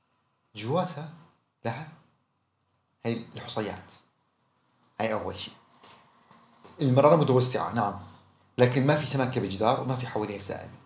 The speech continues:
فأنا بعدت عن الكوليسيستايتس. بيجي بعدها. لاحظ بالمرارة طالع في شي قناة.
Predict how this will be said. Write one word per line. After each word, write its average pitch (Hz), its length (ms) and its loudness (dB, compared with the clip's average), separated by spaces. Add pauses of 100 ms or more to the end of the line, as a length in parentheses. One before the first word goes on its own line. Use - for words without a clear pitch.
(360)
فأنا 143 220 2
بعدت 139 400 0
عن 117 120 -2
الكوليسيستايتس. 117 880 -2 (1800)
بيجي 120 180 0
بعدها. - 340 -4 (2000)
لاحظ 123 300 0
بالمرارة 160 320 0
طالع 127 200 2
في 120 160 -6
شي - 220 -6
قناة. 110 340 -6